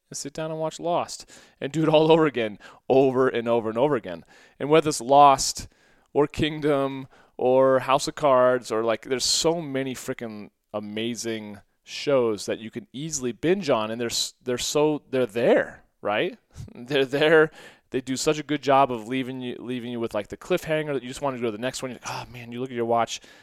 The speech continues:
"Yeah, I can do, I can do, uh, with, you know, one less hour of sleep tomorrow. I'll just catch up with it over the weekend," or whatever the, whatever the thought, the conversation goes on through your head.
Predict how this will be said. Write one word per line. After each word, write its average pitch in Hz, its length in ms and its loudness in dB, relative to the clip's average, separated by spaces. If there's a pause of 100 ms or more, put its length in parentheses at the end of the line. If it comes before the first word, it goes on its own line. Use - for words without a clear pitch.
(600)
"Yeah, 127 260 -4
I 123 80 -6
can 117 180 -10
do, 117 320 -2
I 117 80 0
can 123 160 -12
do, 110 460 -6 (200)
uh, - 40 -20 (680)
with, - 480 -8 (120)
you 107 120 -12
know, 95 100 -8
one 110 320 -6
less 107 280 -6
hour 98 240 -6
of 92 60 -6
sleep - 440 -10
tomorrow. 98 640 -8 (640)
I'll 104 120 -2
just - 120 -10
catch - 240 -6
up 101 200 -4
with 101 180 -8
it 101 60 -4
over 101 180 -4
the 98 80 -8
weekend," 98 540 -8
or 98 80 -8
whatever 185 340 2
the, 156 100 0
whatever 123 340 -2
the 104 60 -6
thought, 113 300 0 (120)
the 104 100 -16
conversation 104 460 -10
goes 101 200 -4
on 101 180 -6
through 95 160 -16
your 92 120 -10
head. 95 340 -8